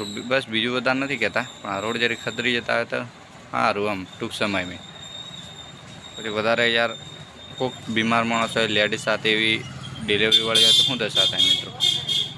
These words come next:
ખરી વાત ને મિત્રો? મારી સાચી વાત હોય તો કોમેન્ટ કરજો, કોમેન્ટમાં લાઈક, શેર કરવાનું ભૂલતા નહીં મિત્રો.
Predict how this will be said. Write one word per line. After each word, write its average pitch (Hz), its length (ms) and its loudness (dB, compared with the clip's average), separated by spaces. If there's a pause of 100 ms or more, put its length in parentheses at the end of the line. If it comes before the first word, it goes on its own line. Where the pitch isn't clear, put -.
(640)
ખરી 135 240 0
વાત 131 100 2
ને 120 80 -2
મિત્રો? 101 220 -6
મારી 104 300 -2
સાચી 107 220 0
વાત 113 140 0
હોય 110 100 -2
તો - 60 -18
કોમેન્ટ 104 300 -2
કરજો, 107 340 -2
કોમેન્ટમાં 104 520 -2 (240)
લાઈક, 101 220 0
શેર 104 160 -2 (300)
કરવાનું 104 320 -4
ભૂલતા 101 300 -4
નહીં 95 140 -4
મિત્રો. 92 220 -12